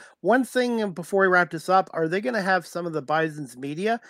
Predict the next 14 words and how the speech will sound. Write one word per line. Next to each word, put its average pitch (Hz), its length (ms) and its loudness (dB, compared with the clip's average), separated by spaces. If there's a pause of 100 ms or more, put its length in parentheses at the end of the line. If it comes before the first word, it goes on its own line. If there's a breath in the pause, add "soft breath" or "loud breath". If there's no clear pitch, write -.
(220 loud breath)
uh, 165 320 0
covering 190 400 -2
this? 226 180 -4
Or 170 160 -2
are 160 60 0
they, 165 320 0
the 151 160 -4
Bananas, 156 420 -2
gonna 151 160 -4
bring 143 240 -4
their 139 140 -6
own 143 200 -6
media 135 320 -6
coverage? 110 600 -16